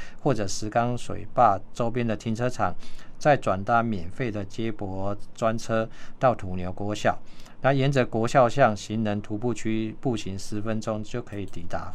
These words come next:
会场。那相关的各接驳站的，的点以及停车位置哈，可以关注石光-，石冈区公所的脸书，以及我们东势警分局的脸书，也会在这个脸书上面放相关的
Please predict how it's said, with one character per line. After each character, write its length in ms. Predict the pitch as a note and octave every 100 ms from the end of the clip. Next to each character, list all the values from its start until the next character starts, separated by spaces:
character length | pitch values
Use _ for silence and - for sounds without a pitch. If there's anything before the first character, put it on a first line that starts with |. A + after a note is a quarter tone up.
| -
会 160 | C3+ G2
场。 280 | - F#2 - - - - -
那 140 | F3 F3
相 220 | F3+ E3+
关 160 | F3 E3
的 140 | C#3
各 240 | D#3+ E3+
接 180 | D3+ C#3+
驳 180 | C3 A#2+
站 160 | C#3+ B2+
的， 360 | A2 G#2+ - - - - - -
的 180 | A2+ G#2+ -
点 340 | A#2 F#2+ G2 G#2+ - -
以 100 | G#2+
及 180 | A#2
停 180 | A2+ B2
车 200 | B2 C#3+
位 180 | D#3+ C#3+
置 220 | - G#2+
哈， 200 | G2+ G#2 -
可 160 | A#2+
以 40 | B2
关 280 | B2+ A#2+ A#2+
注 220 | C3+ A2+
石 240 | - G#2
光-， 260 | G#2 A#2 A2+
石 180 | - A#2
冈 220 | A#2 C3
区 180 | C3+ C#3
公 160 | C3+ C3
所 180 | - G2
的 120 | G2
脸 180 | F#2+ F#2
书， 280 | - A2 G#2+ - -
以 120 | A2
及 160 | A#2
我 80 | A#2
们 180 | G#2+ A2+
东 180 | C#3 C#3+
势 320 | D#3+ C#3+ A2 - -
警 180 | G#2+ G2+
分 180 | C3 C#3
局 140 | G#2
的 140 | G2
脸 180 | F#2+ F#2
书， 160 | G#2 A#2
也 220 | G2+ F#2
会 320 | - C#3 A2 - - - -
在 400 | - C3 A2+ G#2 G#2+ G#2+ -
这 120 | B2
个 200 | A2 G2+
脸 180 | G2 G2+
书 140 | A#2
上 120 | A#2+
面 160 | B2 A2+
放 260 | C#3 A#2 G#2+
相 200 | A2+ A2+
关 240 | A#2 A2+
的 160 | G#2